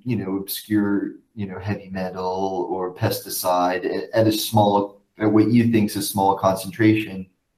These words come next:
you know, it would be helpful to know what exactly is a small concentration.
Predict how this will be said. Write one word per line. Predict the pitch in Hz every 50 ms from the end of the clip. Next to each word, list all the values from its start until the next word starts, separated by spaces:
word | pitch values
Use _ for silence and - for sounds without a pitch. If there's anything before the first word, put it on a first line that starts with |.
| _ _ _ _ - - -
you | 113 113
know, | 113 113
it | 113 110
would | 110 107
be | 110 107 107
helpful | 117 113 110 - - 107 104 -
to | 104
know | 101 101 98 98 98 98 95 - - - - _ _ _ _ _
what | 95 101 101 98
exactly | 98 101 - 104 95 - - - 98 92 87 90
is | 95 98 95 - 90
a | 85
small | - - 95 90 87 87 87 87
concentration. | - 92 85 82 - - 82 80 - 82 - - - - - - - -